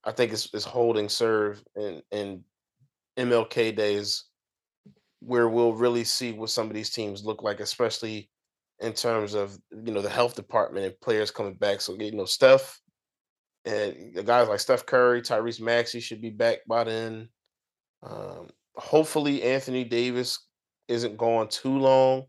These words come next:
and I hope the Lakers don't fall, like, as you said, I hope they don't fall out too bad, because he was really playing, he was playing all N B A basketball as far as I'm concerned.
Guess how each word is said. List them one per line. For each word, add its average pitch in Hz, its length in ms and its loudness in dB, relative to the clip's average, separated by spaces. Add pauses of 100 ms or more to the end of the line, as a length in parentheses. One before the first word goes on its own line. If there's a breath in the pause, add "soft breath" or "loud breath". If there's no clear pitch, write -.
(560)
and 113 120 -2
I 110 60 0
hope 123 220 2
the 101 140 0
Lakers 113 400 2
don't 113 300 0
fall, - 320 0
like, 101 100 4
as 110 180 0
you 113 60 -8
said, 113 320 0
I 98 80 0
hope 120 160 -8
they - 80 -4
don't 117 220 -2
fall 110 400 2
out 98 160 2 (100)
too 175 380 -4
bad, 175 420 8 (580 soft breath)
because 110 220 -2
he 139 100 2
was 117 220 0
really 117 580 0 (120)
playing, 107 640 0 (720)
he 127 140 -6
was 139 100 2
playing 123 520 4
all 123 400 6
N 117 120 -2
B 110 200 -10
A 107 80 -8
basketball 98 600 -4
as 87 80 -8
far 92 180 -4
as 87 80 -6
I'm 80 120 -8
concerned. 58 420 -10